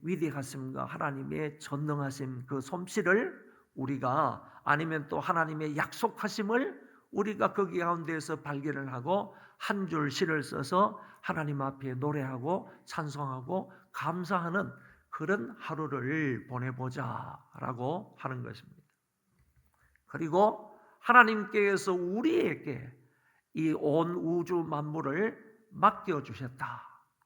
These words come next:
관리하라는 관리자로 맡겨주셨다. 그러므로 이 모든 피조물에 대한 책임이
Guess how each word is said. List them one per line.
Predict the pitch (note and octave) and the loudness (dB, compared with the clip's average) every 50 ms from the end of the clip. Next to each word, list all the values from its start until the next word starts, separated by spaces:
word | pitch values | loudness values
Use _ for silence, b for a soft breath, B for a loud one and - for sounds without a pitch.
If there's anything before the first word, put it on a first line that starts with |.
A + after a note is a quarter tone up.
| _ | _
관리하라는 | _ - F3+ F3+ F#3 F3+ F3 E3 D#3 D#3 D3+ C#3 D3 C#3+ C#3 C3+ C3+ E3 G3 A3 G#3+ G#3 - - | _ 2 2 4 4 2 0 -2 -2 -4 -4 -4 -4 -2 -2 -2 0 0 0 -2 -2 -6 -8 0
관리자로 | F3+ G#3+ A#3+ A#3+ A3 G#3 G3 E3+ D3 D#3+ D#3 C#3 C3+ B2+ | 2 2 2 2 0 -2 -2 -2 -2 -4 -4 -4 -6 -4
맡겨주셨다. | B2+ C#3+ D#3 C3 - D#3 D3+ C#3 C3+ C#3 - - - - C3 - - - - - - - _ b b b b _ | -2 -4 -4 -4 -6 -6 -4 -4 -4 -6 -10 -14 -16 -16 -16 -16 -16 -14 -14 -14 -16 -20 _ b b b b _
그러므로 | - D#3+ D3 D3+ C#3+ C#3 C#3+ F3+ G#3 A3 - B B B B B B B | -4 -2 -2 -2 -2 -2 2 4 4 4 2 B B B B B B B
이 | - D3+ D3+ D3+ | 0 2 2 2
모든 | C#3+ C#3+ C#3+ D3+ E3 G3 A#3 B3 - A3+ C4 B3 A#3 - | 4 4 4 6 8 8 8 8 6 4 0 0 -2 -4
피조물에 | - - C4 A3+ C#4 C4+ B3 A#3+ A3+ A3+ G#3+ G3 F3+ - | -4 -4 0 4 4 4 4 2 2 2 2 2 0 -2
대한 | D#3 D3+ D#3 D3 C#3+ - | -4 -2 -2 -2 -2 -4
책임이 | - - C#4 C4+ C#4 C#4+ C4+ A3+ D#3+ D3 F3 F#3+ - | -2 -2 -2 0 0 0 -2 -2 -2 -4 -6 -8 -10